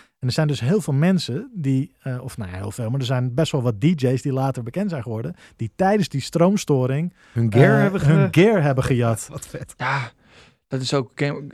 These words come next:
Speaker 3: Graham Mason Flash zei ook van, "Ik heb alles bij elkaar moeten schroeven." Hè. Zij lagen
Speaker 2: Ja.
Speaker 3: eigenlijk elektricien, eh, interesse, heeft
Speaker 2: Ja.
Speaker 3: hij alles bij
Speaker 2: Ja,
Speaker 3: elkaar
Speaker 2: ja,
Speaker 3: moeten zetten. Er
Speaker 2: precies.
Speaker 3: bestond niks, was niet te betalen.
Speaker 2: Nee.
Speaker 3: Alles bij elkaar gesprokkeld, ja.
Speaker 1: Ik denk dat er echt gewoon, eh, hip-hop had een iets, eh, eh, moeilijkere start gehad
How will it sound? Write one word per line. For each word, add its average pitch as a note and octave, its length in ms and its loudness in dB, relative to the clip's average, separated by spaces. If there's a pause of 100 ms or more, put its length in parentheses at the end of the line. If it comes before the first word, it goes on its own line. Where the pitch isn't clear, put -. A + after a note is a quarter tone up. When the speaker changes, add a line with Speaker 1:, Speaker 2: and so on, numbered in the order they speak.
(100)
Speaker 3:
Graham C#3+ 160 0
Mason A2+ 160 0
Flash D3 240 -2
zei C#3+ 160 -4
ook C#3+ 60 -8
van, C3+ 140 -8
"Ik - 80 -8
heb C#3+ 120 -6
alles D#3 200 -6
bij C#3 120 0
elkaar E3 340 -4
moeten D3+ 220 -6
schroeven." D3+ 420 -4
Hè. D#3 140 -2
Zij C#3+ 160 -6
lagen C#3 160 -2
Speaker 2:
Ja. B2 60 4
Speaker 3:
eigenlijk C3+ 300 -4
elektricien, D#3 600 -6
eh, D#3+ 320 -6
interesse, D3 400 -6
heeft C3 120 0
Speaker 2:
Ja. C#3 40 6
Speaker 3:
hij C3 80 0
alles D3 120 -6
bij C3+ 80 -2
Speaker 2:
Ja, C3+ 60 4
Speaker 3:
elkaar D3 140 6
Speaker 2:
ja, A#2+ 60 4
Speaker 3:
moeten B2 180 0
zetten. C#3+ 120 0
Er C3+ 60 -2
Speaker 2:
precies. C3+ 160 -6
Speaker 3:
bestond G#3 240 0
niks, G#2 160 -6
was - 120 -6
niet C3+ 140 -4
te C#3+ 60 -12
betalen. D3+ 560 -2
Speaker 2:
Nee. A#2 220 -2 (240)
Speaker 3:
Alles C#3+ 160 -6
bij C#3+ 80 0
elkaar D3 260 -2
gesprokkeld, B2+ 540 -6
ja. C#3+ 240 -4 (220)
Speaker 1:
Ik A#2+ 160 -14
denk F3+ 180 -2
dat D3+ 120 0
er D#3 100 -2
echt F3+ 300 -6
gewoon, D3+ 480 -2 (120)
eh, D#3 120 -10 (100)
hip-hop D#3+ 300 -2
had D3+ 180 -4
een D3+ 220 -8
iets, - 440 -10
eh, D3 80 -6
eh, D#3 400 -10
moeilijkere E3 640 2
start F#3+ 300 -4
gehad D3+ 420 0